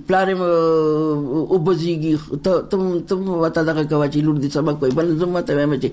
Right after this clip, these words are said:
لور دې سبق هلکه نو کوي، خو پې نه کوي. وایي، «ولې سبق وکړه؟ روان یې، بستی په لاس کې، اوس خو بستی په کور یې کوه، فلاني او ډینګلي.» نه،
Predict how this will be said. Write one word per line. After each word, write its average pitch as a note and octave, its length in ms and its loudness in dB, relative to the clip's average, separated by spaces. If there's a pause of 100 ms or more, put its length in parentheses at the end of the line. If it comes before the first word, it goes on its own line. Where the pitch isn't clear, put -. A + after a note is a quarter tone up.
(240)
لور G3+ 140 2
دې F3 220 0
سبق E3+ 240 -2
هلکه G#3 280 0
نو F3+ 100 -2
کوي، E3+ 180 0
خو E3 140 -4
پې F3 80 -2
نه F#3 140 -2
کوي. D3 160 -2 (300)
وایي، G#3 180 2
«ولې G#3 220 -2
سبق G3 240 -2
وکړه؟ G3 240 -2
روان F3+ 300 0
یې، E3+ 100 2
بستی D#3 280 -2
په D#3+ 120 -4
لاس D#3 240 0
کې، - 80 -6
اوس C#3 180 -2
خو A#2+ 80 -6
بستی A2 380 -2 (320)
په D3+ 60 0
کور E3+ 240 2
یې F#3+ 120 0
کوه، F#3+ 140 2
فلاني D3 340 0
او D3+ 100 2
ډینګلي.» C#3 320 2 (460)
نه، D#3+ 80 2